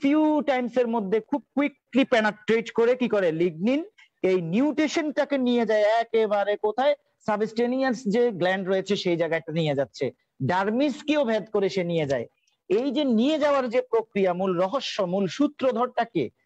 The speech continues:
সূত্রধর হচ্ছে lignin। That's why Forever Products is a unique quality সমৃদ্ধ vital products।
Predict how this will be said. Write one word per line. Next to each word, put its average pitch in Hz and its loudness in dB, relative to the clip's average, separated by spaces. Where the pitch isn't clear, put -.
সূত্রধর 226 0
হচ্ছে 220 -2
lignin। 151 -2
That's 208 -4
why 226 0
Forever 175 0
Products 147 -4
is 135 0
a 117 -4
unique 175 -2
quality 190 -2
সমৃদ্ধ 180 -4
vital 170 -2
products। 139 -4